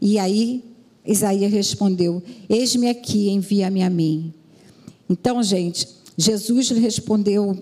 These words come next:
pra, pra alguém que perguntou pra ele: "A obra de Deus é esta, que as pessoas creiam naquele que ele enviou." Então, eu coloquei que Deus nos ama e procura pelos perdidos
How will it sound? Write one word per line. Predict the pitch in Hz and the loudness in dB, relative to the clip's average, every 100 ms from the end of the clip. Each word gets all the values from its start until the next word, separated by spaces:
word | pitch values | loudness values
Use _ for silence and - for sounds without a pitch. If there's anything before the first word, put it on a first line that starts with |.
| - - | -10 -2
pra, | - 190 190 | 0 0 -2
pra | - 202 | -2 -2
alguém | 196 214 214 | 0 0 -2
que | 214 | 0
perguntou | 220 202 196 | 0 0 -2
pra | 196 208 | -2 0
ele: | 180 175 180 | 0 0 -2
"A | - 208 | 0 0
obra | 202 240 302 269 | 2 0 -2 -2
de | 214 | -2
Deus | 190 214 226 226 | 0 0 0 0
é | 226 190 | 0 0
esta, | 190 - | 0 -2
que | 190 - 196 | -6 -2 -2
as | 208 - | -2 -2
pessoas | 208 - 226 226 240 | -2 -2 -2 0 -2
creiam | - - 196 196 208 214 | -6 -4 -2 0 0 0
naquele | 220 214 214 190 180 175 185 - - - | 0 -4 -2 -2 -2 -2 -6 -8 -16 -4
que | 185 | -2
ele | 180 | 0
enviou." | 180 190 180 139 151 - - - - - 196 | -2 0 0 -2 -6 -12 -20 -20 -20 -10 -6
Então, | 196 220 | -2 0
eu | 220 | -2
coloquei | 220 220 214 202 | -2 -2 0 -2
que | - 202 | -2 -6
Deus | 180 220 262 285 254 - - - - - | -2 0 0 -2 -2 -4 -8 -20 -20 -4
nos | 208 240 180 202 | 0 0 0 0
ama | 196 202 208 - | 0 0 0 -2
e | 214 | -2
procura | 233 240 233 247 254 | 0 -2 -2 -2 -2
pelos | 247 247 240 226 | 0 -2 -2 -2
perdidos | 240 220 180 190 196 185 185 | 0 -2 -2 0 0 -2 -6